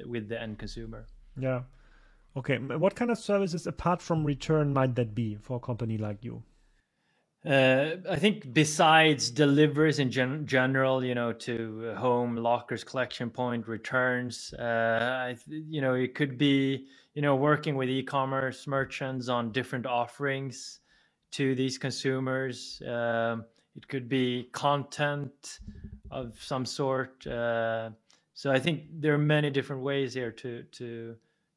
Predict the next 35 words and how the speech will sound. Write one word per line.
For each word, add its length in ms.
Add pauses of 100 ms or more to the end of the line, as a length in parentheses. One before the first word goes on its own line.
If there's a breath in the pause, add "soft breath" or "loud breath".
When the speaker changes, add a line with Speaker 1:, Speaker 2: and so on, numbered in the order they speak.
Speaker 1:
to 140
offer 440
consumers 600
an 80
added 320
value. 480 (480 soft breath)
Speaker 2:
Yeah. 460
Speaker 1:
Um, 100 (340)
Speaker 2:
G-, 80
do, 140
do 120
you 120
see 160
something 340
like, 200
let's 200
say, 480
um, 720
there 180
is 160
an 100
Amazon 400
return. 580
I've 500
Speaker 1:
Mm. 100
Speaker 2:
ordered 280
a 80
headset 500
or 140
so, 260 (100)
let's 140
say 140
Speaker 1:
Mm. 160
Speaker 2:
fifty 320
bucks. 340